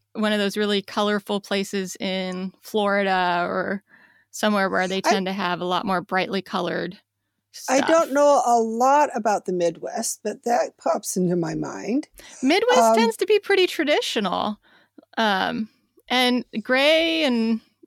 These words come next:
Speaker 1: um, black trim and white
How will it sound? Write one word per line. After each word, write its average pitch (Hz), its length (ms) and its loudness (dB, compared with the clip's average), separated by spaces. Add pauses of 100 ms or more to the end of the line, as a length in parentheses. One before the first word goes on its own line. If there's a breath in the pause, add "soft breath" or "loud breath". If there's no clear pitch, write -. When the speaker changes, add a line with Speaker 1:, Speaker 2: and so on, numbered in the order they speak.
(180)
Speaker 1:
um, 214 580 -2 (1700 soft breath)
black 269 520 0
trim 262 580 0
and 202 180 0
white 233 360 0